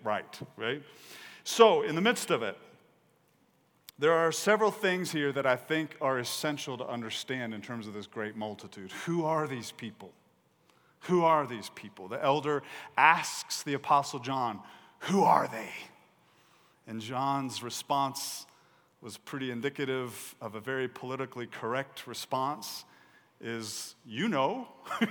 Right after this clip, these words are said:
<laughs> right? Because obviously he didn't. And so we need to find out, who is this multitude? Are these, is this the church, or are these people that have gone through or going through the tribulation and have been saved out of it,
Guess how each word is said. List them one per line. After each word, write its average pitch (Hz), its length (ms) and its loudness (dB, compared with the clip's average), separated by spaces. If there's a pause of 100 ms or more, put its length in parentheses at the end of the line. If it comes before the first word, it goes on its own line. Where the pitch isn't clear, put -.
(360)
<laughs> - 880 -10
right? 185 240 6
Because 214 240 4
obviously 240 440 8
he 240 120 4
didn't. 285 500 0 (400)
And 147 80 -2
so 190 100 0
we 196 160 4
need 220 200 4
to 226 40 4
find 220 300 8
out, 190 180 6
who 233 240 0
is 294 220 0
this 269 240 -6
multitude? 214 580 -2
Are 131 80 0
these, 185 300 -4 (240)
is 143 100 0
this 185 160 0
the 156 140 -6
church, - 680 2 (240)
or 156 220 2
are 156 160 6
these 202 240 -2
people 214 380 -4
that 156 100 2
have 127 120 -4
gone 180 360 2
through 196 200 0
or 165 120 2
going 160 380 0
through 165 260 -2
the 143 80 -6
tribulation 151 640 -4
and - 20 -6
have 120 140 -6
been 120 120 -4
saved 123 460 -2 (320)
out 127 240 4
of 135 120 -2
it, 135 120 -4